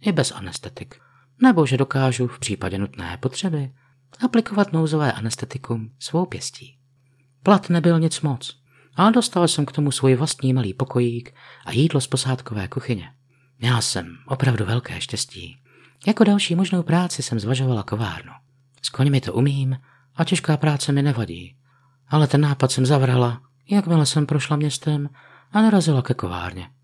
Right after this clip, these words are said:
Kovář byl trpaslík. Byl by si jistý, že si z něj dělám srandu, kdybych se ho zeptala na práci. A kdybych trvala na tom, že to myslím vážně, hrozně by se naštval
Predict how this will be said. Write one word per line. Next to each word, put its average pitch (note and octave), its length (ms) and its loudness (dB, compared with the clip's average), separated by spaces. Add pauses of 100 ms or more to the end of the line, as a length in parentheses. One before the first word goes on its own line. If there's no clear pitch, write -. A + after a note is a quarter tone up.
(400)
Kovář F3 540 2
byl B2+ 400 0
trpaslík. - 680 -12 (540)
Byl F#3+ 140 2
by E3+ 80 6
si D#3+ 140 0
jistý, D3 300 2
že B2 120 2
si B2 140 -4
z - 40 -6
něj A#2+ 120 4
dělám A2+ 260 0
srandu, A2 460 -2 (220)
kdybych F#2+ 280 -6
se G#2 120 -6
ho G2+ 80 -6
zeptala G2+ 360 -8
na G#2+ 100 -4
práci. G2 480 -10 (680)
A C#3+ 100 0
kdybych B2+ 280 4
trvala A#2 300 2
na A#2+ 120 4
tom, A#2+ 340 -2 (160)
že A2 120 -4
to - 120 -2
myslím F2+ 340 -6
vážně, G#2 500 -4 (440)
hrozně C3+ 360 4
by A2+ 100 2
se - 180 -8
naštval F2 580 -12